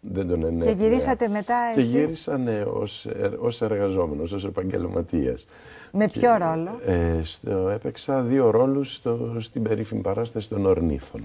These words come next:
Speaker 2: μάλιστα.
Speaker 1: με την οποία ξαναπήγε το Θέατρο Τέχνης εκείνη τη σεζόν στο περίφημο θεατρικό φεστιβάλ του Λονδίνου,
Speaker 2: Μμμ.
Speaker 1: πανευρωπαϊκό φεστιβάλ, στο Hollywood Theatre,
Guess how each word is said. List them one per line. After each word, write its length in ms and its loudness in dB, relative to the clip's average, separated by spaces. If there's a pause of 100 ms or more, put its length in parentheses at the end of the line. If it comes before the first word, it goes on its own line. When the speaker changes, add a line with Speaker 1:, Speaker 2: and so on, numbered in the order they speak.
Speaker 2:
μάλιστα. 560 -12
Speaker 1:
με 120 -2
την 180 0
οποία 420 2
ξαναπήγε 1300 0
το 120 -8
Θέατρο 420 -4
Τέχνης 500 -8
εκείνη 260 -10
τη 80 -12
σεζόν 440 -8 (520)
στο 760 0
περίφημο 460 0
θεατρικό 440 -4
φεστιβάλ 680 -4
του 160 -4
Λονδίνου, 680 0 (120)
Speaker 2:
Μμμ. 100 -8 (280)
Speaker 1:
πανευρωπαϊκό 760 -4
φεστιβάλ, 520 -10 (560)
στο 360 -2
Hollywood 520 -8
Theatre, 300 -8